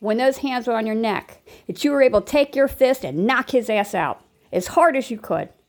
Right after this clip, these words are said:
Because everybody knows at the end of the day, she fought her ass off. She fought at the end. There's no way she did not. It's just unfortunate that she felt uncomfortable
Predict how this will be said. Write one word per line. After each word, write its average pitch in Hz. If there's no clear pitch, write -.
Because 254
everybody 254
knows 247
at 220
the 202
end 180
of 180
the 175
day, 180
she -
fought 254
her 208
ass 214
off. 165
She -
fought 262
at 254
the 233
end. 190
There's 202
no 233
way 214
she 202
did 165
not. 180
It's -
just 247
unfortunate 208
that -
she -
felt 214
uncomfortable -